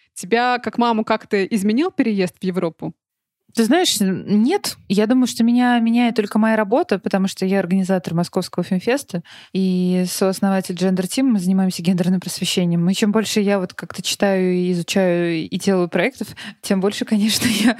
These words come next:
Speaker 2: я, м, так сказать, оттачиваю свои... Как бы это сформулировать? Подскажи мне, Даша, пожалуйста.
Speaker 1: Ты избавляешься от гендерных стереотипов всё время,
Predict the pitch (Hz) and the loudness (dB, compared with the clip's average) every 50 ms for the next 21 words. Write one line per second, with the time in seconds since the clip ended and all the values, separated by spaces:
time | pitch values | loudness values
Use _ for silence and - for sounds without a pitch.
0 | 277 247 220 - 220 196 185 208 208 208 208 208 208 202 202 196 196 190 190 190 | -4 -8 -4 -2 -2 0 2 2 2 2 2 2 2 2 2 2 2 0 0 0
1 | 185 185 170 - 185 - - - 196 185 185 185 175 180 180 - - 196 - - | 0 0 -2 -4 -6 -6 -4 -2 0 0 0 0 0 -2 -4 -2 -2 -4 -2 0
2 | - 220 226 - - - 202 185 185 185 180 175 175 170 180 185 - - - 170 | 0 0 0 0 0 0 0 2 2 2 2 2 2 0 -2 -4 -4 -6 -8 -6
3 | - 180 180 185 196 190 190 185 175 - - - 226 226 208 214 208 - 185 - | -2 0 0 2 2 2 0 0 -2 -4 -4 -4 -4 0 0 0 -2 -2 -6 -4
4 | - 208 180 202 208 214 208 180 170 165 160 - 175 - - - 180 190 196 185 | -2 2 2 2 4 2 2 2 2 0 -2 -4 -10 -6 -4 -2 0 2 2 2
5 | 170 165 156 156 156 - 156 - 160 160 156 147 151 - - - - - - - | 2 0 0 -2 -2 -4 -6 -6 -4 -2 -2 -2 -4 -4 -6 -8 -8 -4 0 0
6 | 302 330 269 220 247 226 240 240 262 269 269 240 - - 220 208 208 202 240 247 | 0 2 2 0 0 0 2 2 2 2 0 0 0 -2 -2 -2 -2 -2 0 0
7 | 233 233 220 214 202 - - - 208 208 202 196 - - 156 165 165 165 - - | 0 0 -2 -2 -4 -4 -4 -4 -2 -2 -2 -2 -4 -4 -4 -4 -6 -10 -10 -10
8 | - 165 165 160 156 156 - 180 | -8 -8 -6 -6 -6 -6 -8 -10